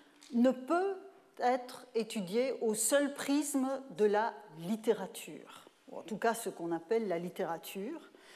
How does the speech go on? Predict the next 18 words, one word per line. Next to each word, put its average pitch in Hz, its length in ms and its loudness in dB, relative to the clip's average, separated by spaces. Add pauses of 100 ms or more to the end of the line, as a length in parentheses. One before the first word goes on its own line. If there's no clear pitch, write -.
(200)
mais 233 240 6
que, 269 180 4 (240)
je 185 200 -2
la 208 160 2
cite - 560 -6 (120)
en 160 100 -4
traduisant, « 175 760 -2 (880)
toute 370 280 4
compréhension 277 960 2 (140)
scientifique - 1200 -8 (280)
de, 180 460 4 (240)
euh, 170 200 -4 (240)
la 180 100 0
religion 247 420 4
grecque 185 420 -4 (140)
impose 277 600 2
l'examen 202 720 2
minutieux 262 1000 4